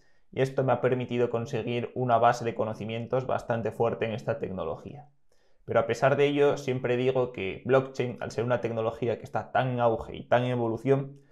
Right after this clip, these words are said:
es muy difícil ser experto de ella, sino que ahí siempre hay que estar renovándose y aprendiendo cosas nuevas.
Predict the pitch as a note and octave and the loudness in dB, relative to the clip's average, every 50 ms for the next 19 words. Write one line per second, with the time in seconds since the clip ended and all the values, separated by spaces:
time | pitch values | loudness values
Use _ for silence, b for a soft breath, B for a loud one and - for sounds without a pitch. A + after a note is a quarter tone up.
0 | B B B B - C3+ C#3 C#3 C#3 C3+ C3+ C3 B2 A#2+ A#2 - C3 C3+ C3+ D3 | B B B B -4 -2 0 2 2 4 4 2 2 0 0 0 -2 -2 0 -2
1 | C#3 C#3 C#3 - - - _ _ _ _ - - B2 A#2+ A2 - - - - - | -2 -4 -6 -8 -14 -18 _ _ _ _ -4 0 0 0 0 -2 -6 -2 2 2
2 | C3 - - A2 A2 A2+ G2+ F#2+ F2+ - - - - A2 A2 G2+ G2 - G#2+ G#2+ | 4 4 2 0 0 2 0 0 -2 -4 -8 -10 -10 -6 -6 -6 -4 -2 0 0
3 | A#2+ A#2+ - - B2 B2+ - C3 B2+ B2 B2 - - - B2+ B2+ - - B2 - | 0 0 0 0 0 2 2 2 2 0 -2 -2 2 2 2 2 2 -2 -8 -4
4 | - B2 A#2+ A#2 A2 G#2+ A#2 B2 B2+ C3+ C#3 C#3 D3 D3+ C#3 C#3+ C#3 B2 A#2 - | -2 0 0 2 2 2 2 2 2 0 0 0 0 0 0 0 -2 -2 -2 -2
5 | - - A2 A2 A2+ A#2 A#2+ A2+ A2 - - A2+ A2+ - - - - - - - | -2 -4 -4 -2 -2 -2 0 -2 -2 0 0 -2 -2 -4 -10 -12 -12 -12 -12 -14
6 | - - - - | -16 -20 -20 -20